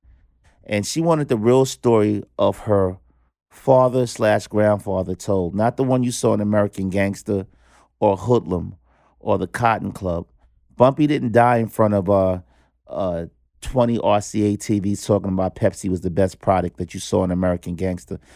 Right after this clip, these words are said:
Bumpy actually died in my character's arms. I play a character by the name of Jameson Junibird in a Wells restaurant of congestive heart failure. And she wanted the real story to be told, and I made her a promise that I would get it done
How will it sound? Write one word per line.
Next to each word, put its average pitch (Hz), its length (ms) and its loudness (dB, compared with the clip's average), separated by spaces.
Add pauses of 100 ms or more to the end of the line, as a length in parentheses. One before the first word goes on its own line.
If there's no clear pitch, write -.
(200)
Bumpy 123 340 2
actually 113 300 -2
died 101 260 2
in 95 60 -2
my 95 140 -2
character's 92 500 -4
arms. 87 320 -2
I 87 40 -6
play 101 220 -2
a 92 60 0
character 92 400 -2
by 90 120 0
the 87 60 -4
name 90 180 -2
of 87 100 -4
Jameson 95 500 -4
Junibird 85 580 -4 (540)
in 101 160 0
a 92 180 2
Wells 104 360 2
restaurant 87 580 -4 (580)
of - 140 -8
congestive 92 480 -2
heart 92 260 0
failure. 78 340 -8 (360)
And - 100 -6
she - 120 -6
wanted 123 240 2
the 107 80 0
real 104 200 0
story 95 320 -2
to 87 80 -4
be 90 140 -6
told, 95 320 0
and 90 80 -4
I 87 60 -2
made 92 220 -2
her 90 80 0
a 82 60 -4
promise 90 500 -4
that 92 140 -4
I 90 60 0
would 87 160 -4
get 90 160 -4
it 82 120 -6
done 87 340 -2